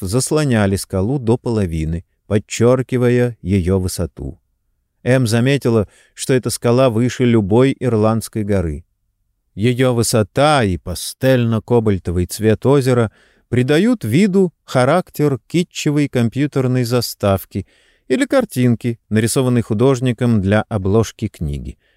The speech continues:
Слишком неправдоподобно и фантастично. Нет, я определённо предпочитаю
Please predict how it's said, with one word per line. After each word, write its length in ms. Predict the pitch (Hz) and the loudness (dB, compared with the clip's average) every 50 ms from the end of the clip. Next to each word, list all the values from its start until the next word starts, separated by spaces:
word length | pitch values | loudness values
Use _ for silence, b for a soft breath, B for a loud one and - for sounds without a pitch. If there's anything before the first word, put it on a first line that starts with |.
| _ _ _ _ _ | _ _ _ _ _
Слишком 840 | - - - 98 117 151 170 160 - - _ - 131 131 123 117 | -10 -6 -2 0 2 4 4 2 0 -2 _ -2 0 2 2 2
неправдоподобно 1120 | 120 135 139 - - 123 113 110 107 113 - 107 92 90 92 135 170 180 156 156 147 139 - - _ | 2 0 0 0 -2 -4 -2 -2 -4 -4 -2 -2 -2 0 2 2 2 2 2 0 -2 -2 -4 -6 _
и 80 | - | -12
фантастично. 1080 | 110 - - 107 101 - - 90 - - - _ 87 85 - - - - 58 65 82 - _ _ _ _ _ _ _ _ _ _ _ _ _ _ _ _ _ _ - | -8 -6 -4 -4 -4 -4 -4 -6 -6 -8 -10 _ -10 -10 -10 -12 -18 -18 -16 -16 -18 -18 _ _ _ _ _ _ _ _ _ _ _ _ _ _ _ _ _ _ -2
Нет, 380 | 107 117 123 117 107 - - - | 0 2 2 2 0 -2 -6 -6
я 360 | - 95 113 120 117 113 113 | -2 0 2 4 4 4 2
определённо 920 | - - 120 104 - 113 101 101 98 90 113 131 147 151 151 147 143 143 139 | 0 -2 -4 -4 -4 -4 -2 -2 0 0 2 2 0 0 -2 -4 -4 -6 -6
предпочитаю 1160 | - - 120 127 - _ _ - 117 - - - 107 - _ 104 107 113 117 113 110 107 101 | -6 -4 -4 -4 -4 _ _ -6 -6 -6 -6 -6 -8 -6 _ 0 2 2 4 4 2 0 -2